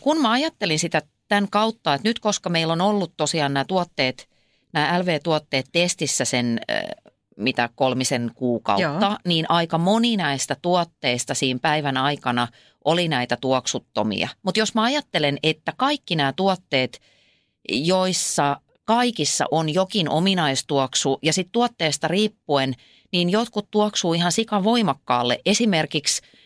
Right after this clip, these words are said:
Speaker 1: mä en aio enää palata, mm, niihin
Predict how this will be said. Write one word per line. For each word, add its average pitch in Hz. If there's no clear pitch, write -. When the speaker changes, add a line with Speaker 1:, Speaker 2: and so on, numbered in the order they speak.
Speaker 1:
mä 190
en 196
aio 226
enää 190
palata, 202
mm, 123
niihin 170